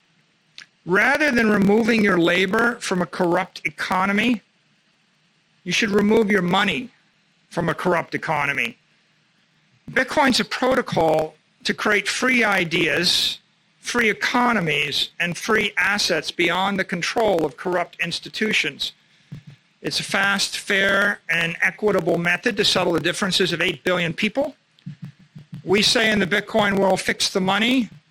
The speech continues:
fix the world." Success. We want to succeed?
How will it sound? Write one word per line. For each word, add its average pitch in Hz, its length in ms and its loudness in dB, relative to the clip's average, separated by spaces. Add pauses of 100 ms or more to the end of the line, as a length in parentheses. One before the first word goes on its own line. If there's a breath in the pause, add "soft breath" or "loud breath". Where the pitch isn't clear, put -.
(120)
fix - 320 -2
the - 80 0
world." 165 560 0 (2750 soft breath)
Success. - 920 2 (160)
We 185 140 0
want 226 160 2
to 220 40 2
succeed? 247 680 0